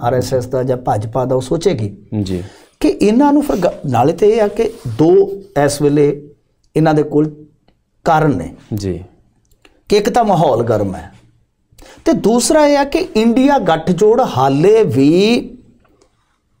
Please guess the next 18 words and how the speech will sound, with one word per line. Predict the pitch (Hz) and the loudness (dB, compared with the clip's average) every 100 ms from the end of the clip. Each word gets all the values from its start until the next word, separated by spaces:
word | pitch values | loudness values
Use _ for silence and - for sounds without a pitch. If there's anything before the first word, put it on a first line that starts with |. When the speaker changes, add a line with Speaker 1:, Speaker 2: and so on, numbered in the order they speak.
| _ _ _ - | _ _ _ 0
Speaker 1:
ਆਪਣੀ | 170 170 208 226 | 0 0 -2 0
ਗੱਡੀ | 175 143 160 | 0 0 0
'ਚ | 180 | 0
ਸਵਾਰ | - 160 135 143 175 | 0 0 0 0 -2
ਹੋ | 156 | -4
ਕੇ | - | -4
ਸੜਕ | 214 135 139 139 | -4 -2 -2 -2
'ਤੇ | 156 | -2
ਨਹੀਂ | 143 190 | -2 -2
ਚੜ੍ਹਿਆ। | 190 - - - - 123 | -4 -4 -10 -16 -10 -8
Speaker 2:
ਜੀ। | 107 85 69 - - - - - - - 147 | -6 -8 -12 -20 -20 -20 -20 -20 -20 -8 -2
Speaker 1:
ਹਾਲੇ | 180 | 0
ਉਹ | 233 214 | 0 0
ਬੈਠ-, | 147 135 135 - | 0 0 -2 -14
ਸਵਾਰੀਆਂ | - 156 147 165 185 180 | -8 -2 0 2 2 2
ਬੈਠਣ | 156 151 170 165 | 0 -2 -2 -2
ਬਿਠਾਉਣ | 147 147 156 160 | -2 0 0 0
ਦੀ | 160 151 | 0 -2